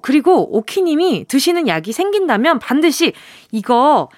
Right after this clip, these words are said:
갱년기 여성을 위한 호르몬제야. 이거 너한텐 좋지 않아." 라고 얘기를 해주는 게 좋아요. 아예 엄마 약에 눈 또 안 들였으면 좋겠네.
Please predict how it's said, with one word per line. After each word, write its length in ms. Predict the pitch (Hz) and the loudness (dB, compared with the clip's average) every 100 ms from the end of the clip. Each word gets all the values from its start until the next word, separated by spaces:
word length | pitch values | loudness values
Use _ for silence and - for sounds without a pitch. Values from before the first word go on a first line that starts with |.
| _ - | _ -12
갱년기 640 | - 208 277 381 392 359 | -2 2 4 4 4 4
여성을 460 | 170 180 339 415 349 | 4 2 2 2 2
위한 220 | 269 254 | 2 0
호르몬제야. 840 | 262 359 349 277 202 190 190 269 | 0 2 2 0 0 0 2 2
이거 200 | 226 196 | 2 0
너한텐 500 | 208 160 214 285 349 | -2 0 0 0 -4
좋지 280 | 233 196 - | -4 -8 -6
않아." 640 | 262 156 165 285 311 160 - _ _ - - - 214 | -4 -2 0 2 2 0 -6 _ _ -16 -14 -8 -2
라고 240 | 254 294 | 0 2
얘기를 260 | 180 262 294 | 2 0 -2
해주는 320 | 392 554 480 | -4 -6 -4
게 80 | 349 | -4
좋아요. 540 | 160 156 143 139 143 - - - - - - - | -4 -6 -6 -10 -14 -18 -18 -18 -18 -20 -20 -8
아예 200 | 165 196 | -4 -2
엄마 340 | 160 196 285 | 0 0 2
약에 160 | 233 185 | 0 -2
눈 160 | 160 | -6
또 140 | 196 185 | -6 -8
안 160 | 151 | -8
들였으면 280 | 190 392 285 | -6 -2 0
좋겠네. 720 | - - 214 175 143 139 233 | -2 0 0 0 -4 -10 -12